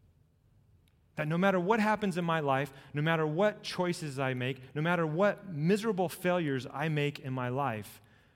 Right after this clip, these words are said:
God is good all the time.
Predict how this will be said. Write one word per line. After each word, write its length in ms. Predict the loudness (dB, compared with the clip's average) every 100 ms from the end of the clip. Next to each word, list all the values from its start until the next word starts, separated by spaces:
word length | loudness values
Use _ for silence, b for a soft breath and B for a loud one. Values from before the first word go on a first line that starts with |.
| b -8
God 420 | -4 -2 -2 -6 -8
is 160 | -12 -12
good 400 | -10 -8 -8 -12 -16 -20 -14
all 420 | -10 -10 -12 -18 -18
the 80 | -18
time. 340 | -16 -16 -16